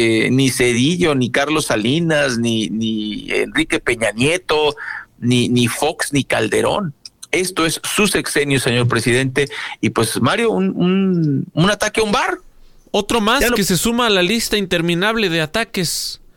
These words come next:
Speaker 2: Ocurrió al interior de un bar en el municipio de Valle de Santiago, en Guanajuato. Dejó un saldo de tres personas sin vida, dos mujeres y un hombre.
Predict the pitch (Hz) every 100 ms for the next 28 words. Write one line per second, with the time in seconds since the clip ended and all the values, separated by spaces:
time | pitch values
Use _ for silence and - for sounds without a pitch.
0 | - - _ _ - 147 175 214 220 202
1 | 190 202 202 185 202 208 196 165 151 143
2 | 185 190 170 151 180 180 160 - 135 131
3 | 170 185 208 156 131 139 185 190 208 156
4 | 170 165 170 170 156 151 160 123 151 160
5 | 165 143 135 202 214 151 170 165 151 180
6 | 175 - 180 185 277 254 113